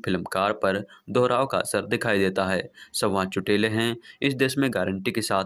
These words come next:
तीस मिनट में पी जा जाता है, लेकिन एम्बुलेंस नहीं। शेर भी रिंग मास्टर के डर से कुछ सीख जाता है, लेकिन उसे well trained कहा जाता है, well educated नहीं। वैसे संवाद फिल्म को धार प्रदान करते हैं।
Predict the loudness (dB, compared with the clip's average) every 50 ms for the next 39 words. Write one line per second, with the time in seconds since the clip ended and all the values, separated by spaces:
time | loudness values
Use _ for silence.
0 | -2 -2 -2 -2 0 -2 -2 -2 -4 -4 -2 -4 -6 -4 -2 -4 -2 -2 -2 -2
1 | 0 0 -2 0 2 2 2 2 2 0 -2 -6 -12 -18 -18 -8 -2 0 0 2
2 | 2 0 0 0 0 -2 0 0 0 0 0 0 -2 -2 -2 0 0 0 0 -2
3 | -6 _ -20 -20 _ _ -2 0 2 4 4 2 2 0 0 0 0 -2 -4 _
4 | -20 -16 -8 -2 0 0 0 2 0 0 -2 -4 -2 -2 -2 -2 0 2 0 0
5 | 0 0 0 -2 -2 -2 -2 -2 0 -2 -2 -6 -12 -20 -20 _ _ -2 0 0
6 | 0 0 0 0 0 0 -2 -2 0 0 0 0 0 -2 -4 -4 -2 -2 0 0
7 | 0 -4 -4 -4 -4 -2 0 0 0 -2 -2 -2 -2 -2 -2 -2 -2 -2 0 0
8 | 0 0 -2 -2 -2 0 0 -2 0 0 0 0 0 0 -2 -4 _ _ -20 -20
9 | _ -10 -4 -2 -2 -2 -2 -4 -6 -2 -2 -2 0 0 0 0 0 0 -2 -2
10 | -2 -2 0 2 2 2 0 -2 -8 _ -20 -20 -6 _ 0 2 2 2 0 -2
11 | -2 -2 -2 0 0 0 -2 -2 -2 -2 0 0 0 0 0 0 0 0 -2 -8
12 | -16 -20 -16 -8 -4 0 0 0 0 0 -2 0 0 2 0 0 0 0 -2 -2
13 | -2 -2 0 0 -2 -2